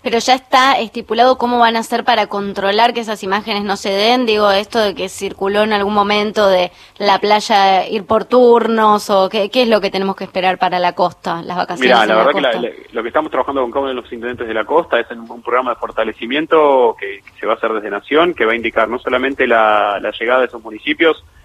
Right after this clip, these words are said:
Speaker 2: de promoto-, de promotores turísticos que van a estar controlando el distanciamiento social, el uso del tapabocas, eh, la higiene personal y todas las cuestiones a las cuales ya lamentablemente estamos acostumbrados, sino que además va a haber también mucho material de,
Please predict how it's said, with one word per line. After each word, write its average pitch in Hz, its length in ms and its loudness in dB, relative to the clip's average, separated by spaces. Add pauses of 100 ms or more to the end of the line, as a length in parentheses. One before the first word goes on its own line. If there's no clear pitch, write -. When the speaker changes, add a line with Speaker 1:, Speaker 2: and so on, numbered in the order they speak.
(260)
Speaker 2:
de 113 120 2
promoto-, 120 440 -2
de 110 140 -4
promotores 117 460 -4
turísticos 156 420 -4
que - 80 -4
van 113 140 2
a - 20 -6
estar 120 200 -4
controlando 120 600 0
el 110 60 -2
distanciamiento 110 500 -10
social, 147 460 0
el 113 140 -2
uso - 160 -12
del 107 80 -12
tapabocas, 127 880 2
eh, 107 100 -8
la 104 80 -10
higiene 113 260 -10
personal 135 680 -2 (400)
y 101 120 -14
todas 127 180 2
las 113 80 -2
cuestiones 123 480 -4
a 113 60 -4
las 107 100 -6
cuales 113 240 -2
ya 113 140 0
lamentablemente 120 640 -2
estamos 113 260 -6
acostumbrados, 143 680 0 (180)
sino 120 220 -6
que 123 80 -4
además 131 360 0
va 127 60 0
a 117 40 4
haber 117 180 0
también 123 340 -2
mucho 127 220 -10
material 117 480 -2
de, 107 240 -6